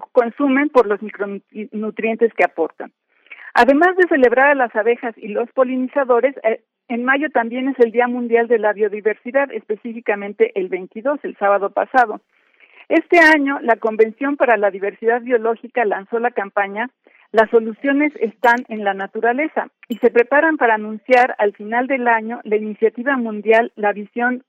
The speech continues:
dos mil cincuenta, Vivir en armonía con la naturaleza.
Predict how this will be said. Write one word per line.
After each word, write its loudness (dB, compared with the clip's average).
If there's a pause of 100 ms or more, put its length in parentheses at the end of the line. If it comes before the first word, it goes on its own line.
(200)
dos -2
mil 0
cincuenta, 0 (440)
Vivir 0
en 0
armonía -2
con -10
la 4
naturaleza. -6